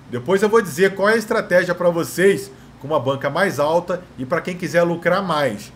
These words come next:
bater a meta rápida, tá? Thomas Jefferson tá na área aí, o Alan tá na área. "Conheço você pelo Tibia Cateroide." Salve, Alan. Eu jogo Tibia mesmo, tô brabo aqui jogando,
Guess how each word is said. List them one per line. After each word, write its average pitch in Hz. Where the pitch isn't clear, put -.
bater 139
a 160
meta 160
rápida, 139
tá? 170
Thomas 196
Jefferson 180
tá 190
na 170
área 165
aí, 170
o 147
Alan 156
tá 170
na 156
área. 170
"Conheço 190
você 190
pelo 190
Tibia 185
Cateroide." 180
Salve, 214
Alan. 151
Eu 156
jogo 180
Tibia 190
mesmo, 175
tô 180
brabo 175
aqui 180
jogando, 156